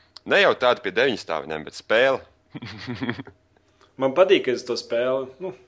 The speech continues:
Speaker 2: sāku spēlēt, vai ne?
Speaker 1: Nu?
Speaker 2: Gad-, man, mēs ar gadu spēlējam, divu tā sēdējam. Gads tur spēlēja storiju, un tur priekš tik mēs tur rītīgi, rītīgi ierēcām. Tā spēle ir nereāli jautra. Un tad nākošās divas stundas mēs vienkārši mēģinājām visādus pārspēt.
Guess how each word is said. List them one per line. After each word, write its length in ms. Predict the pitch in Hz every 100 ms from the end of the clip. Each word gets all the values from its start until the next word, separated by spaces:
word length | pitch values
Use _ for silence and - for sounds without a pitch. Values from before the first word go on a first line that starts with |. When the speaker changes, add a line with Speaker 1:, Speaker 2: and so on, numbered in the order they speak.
| _ _ _ _ _ -
Speaker 2:
sāku 300 | 143 135 -
spēlēt, 520 | 143 156 214 196 -
vai 80 | 127
ne? 140 | 117 139 - _ _ _ _ _ _ -
Speaker 1:
Nu? 220 | 87 98 117 120
Speaker 2:
Gad-, 360 | 104 135 190 -
man, 300 | 302 269 147
mēs 220 | 123 139 127
ar 60 |
gadu 180 | 135 165
spēlējam, 340 | - 139 151 131
divu 140 | 139
tā 120 | 131 113
sēdējam. 400 | 139 123 110 107 - - 87 - _
Gads 260 | - 147 -
tur 100 | -
spēlēja 380 | - 131 147 135
storiju, 520 | - 208 226 202 151
un 140 | 120
tur 160 | 104 101 - -
priekš 340 | - 175 170 -
tik 200 | 143 -
mēs 180 | 117 -
tur 140 | - 101 _ _ _ _ _ _ -
rītīgi, 520 | 147 170 175 139 127
rītīgi 400 | 147 147 127 131
ierēcām. 400 | 135 113 104 95
Tā 100 | 107
spēle 360 | - 135 123 110
ir 60 |
nereāli 440 | 120 107 98 90 98
jautra. 380 | 98 95 - - _ _ _ _ _ _ _ _ -
Un 100 | 110
tad 180 | 123 131
nākošās 460 | 170 180 135 113
divas 180 | 135 127
stundas 300 | - 123 123
mēs 140 | 110 -
vienkārši 380 | 123 113 - -
mēģinājām 460 | 107 117 113 104 101
visādus 320 | - 95 -
pārspēt. 560 | - 104 117 - 95 92